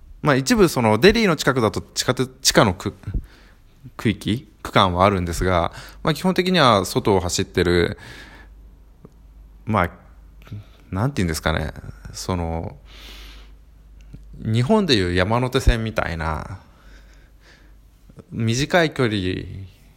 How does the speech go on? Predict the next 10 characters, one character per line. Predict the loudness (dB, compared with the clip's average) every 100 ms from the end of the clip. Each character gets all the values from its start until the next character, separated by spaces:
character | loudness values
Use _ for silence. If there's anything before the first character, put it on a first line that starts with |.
| -8
を | -4 -2 -2
結 | -2 -4 -6
構 | -6 -6 -10 -20 -20 -20 0
ポ | 0
ン | 0
ポ | 0 -2
ン |
と | 0 -2
駅 | -2 -4 -10 -4
が | -4 -4 -8